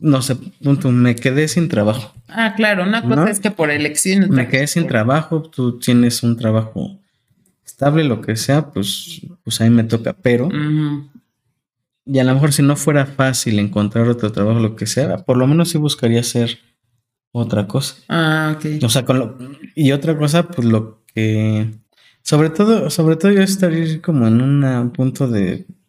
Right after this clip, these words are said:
Speaker 1: que si me llegara a pasar algo así, yo ya no buscaría algo, este, así como un trabajo
Speaker 2: De
Speaker 1: de
Speaker 2: mandar
Speaker 1: oficina,
Speaker 2: currículum,
Speaker 1: una
Speaker 2: pues.
Speaker 1: oficina.
Speaker 2: Ah, sí, sí, claro.
Speaker 1: O sea, yo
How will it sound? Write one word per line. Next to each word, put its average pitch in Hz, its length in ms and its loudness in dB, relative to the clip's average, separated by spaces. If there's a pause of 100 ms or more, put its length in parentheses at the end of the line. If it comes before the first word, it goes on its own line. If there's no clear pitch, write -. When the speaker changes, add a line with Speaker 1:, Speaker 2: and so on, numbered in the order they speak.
(200)
Speaker 1:
que 110 80 -6
si 117 160 0
me 117 180 6
llegara 123 300 4
a 175 80 0
pasar 117 280 0
algo 135 180 2
así, 165 380 -2 (640)
yo 139 460 0
ya 139 140 4
no 143 120 2
buscaría 113 500 2
algo, 113 760 0 (1300)
este, 101 1080 -2 (600)
así 113 240 -2
como 113 320 4
un 113 360 2
trabajo 113 840 0
Speaker 2:
De 202 120 4
Speaker 1:
de 202 60 0
Speaker 2:
mandar 190 240 0
Speaker 1:
oficina, 135 220 -2
Speaker 2:
currículum, 190 400 0
Speaker 1:
una 139 160 2
Speaker 2:
pues. 127 140 -2
Speaker 1:
oficina. 139 420 2
Speaker 2:
Ah, 120 200 -4
sí, - 160 -8
sí, - 160 -6
claro. 143 280 -6
Speaker 1:
O 113 40 0
sea, 120 180 2
yo 127 500 0